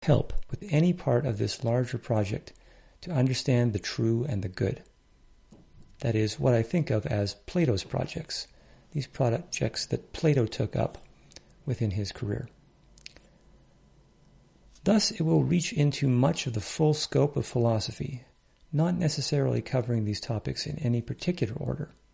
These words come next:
but the idea is to help me with research for my subsequent books along the way.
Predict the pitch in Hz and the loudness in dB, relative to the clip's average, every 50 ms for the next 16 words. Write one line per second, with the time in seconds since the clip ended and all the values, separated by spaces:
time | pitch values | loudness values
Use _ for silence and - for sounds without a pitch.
0 | - - - _ - _ _ _ _ _ _ _ _ - - - - 147 147 143 | -20 -20 -20 _ -20 _ _ _ _ _ _ _ _ -6 -6 0 2 2 4 4
1 | 147 151 - 185 185 185 180 175 139 - - 135 120 101 139 151 - - 143 131 | 4 4 4 4 4 4 4 2 0 0 0 -2 0 0 0 0 0 0 -2 0
2 | 120 113 120 123 120 117 - - 123 110 - - - - - 107 101 - - - | 0 -2 -2 -2 -2 -2 0 0 -2 -2 -2 -4 -8 -6 -4 -4 -4 -4 -2 -2
3 | 117 104 - - - - 107 92 - - 104 101 - - - - - 147 131 123 | -2 -2 -4 -8 -6 -6 -6 -6 -4 -6 -6 -4 -4 -6 -8 -6 -2 0 2 2
4 | 113 113 110 104 101 117 - 127 123 | 4 2 2 0 -2 -2 -4 -4 -8